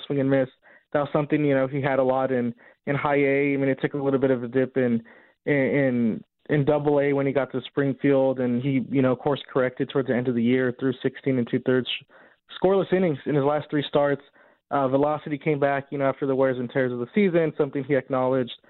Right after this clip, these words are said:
um, you know, was, was an adjustment for him. But, but yeah, I mean, he's a guy who, who same thing, is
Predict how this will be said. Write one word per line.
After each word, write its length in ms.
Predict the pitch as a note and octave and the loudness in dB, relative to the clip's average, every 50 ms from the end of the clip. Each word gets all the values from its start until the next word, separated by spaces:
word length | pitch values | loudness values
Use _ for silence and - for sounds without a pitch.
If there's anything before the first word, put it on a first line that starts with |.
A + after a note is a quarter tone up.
| - - - - - _ _ - | -20 -20 -20 -20 -20 _ _ -4
um, 240 | - D3 C#3 C3 C3+ | -2 0 0 2 2
you 80 | C#3 | 2
know, 160 | C#3 C3+ C3+ C3+ | 2 2 2 2
was, 260 | C3+ C3+ C3 A#2+ B2 | 2 2 0 -2 -2
was 180 | B2+ C3+ C3+ B2+ | -2 -2 0 0
an 80 | C#3 | 0
adjustment 480 | C3 A#2+ B2+ C#3 C3 - - C#3+ B2 - | 0 2 2 0 0 -2 -4 -8 -6 -6
for 100 | - B2 | -6 -4
him. 320 | A2+ C#3 C3+ C3+ B2+ B2 | 0 0 0 0 0 0
But, 240 | A#2+ B2+ B2 A#2+ - - - - - _ _ _ _ | 0 0 0 0 -2 -4 -10 -20 -20 _ _ _ _
but 100 | - E3+ | 0 2
yeah, 180 | E3+ G3 G#3 G3 | 2 2 2 0
I 80 | D#3+ | 0
mean, 180 | D3+ D#3+ D#3 C#3+ | 0 0 0 0
he's 160 | C#3 F3 E3+ | 0 0 2
a 80 | E3 D3 | 2 2
guy 260 | D3 C#3+ C#3+ D3 D3 | 2 2 0 0 -2
who, 380 | C#3+ - D#3+ D3 C#3 C#3 B2+ - _ _ _ _ | -2 -2 -2 0 0 0 -2 -4 _ _ _ _
who 80 | - F#3 - | -2 0 2
same 220 | F#3 F#3 F#3 D#3 | 2 0 2 2
thing, 200 | C3+ D#3+ F3+ E3 | 2 2 2 2
is 80 | C#3+ | 0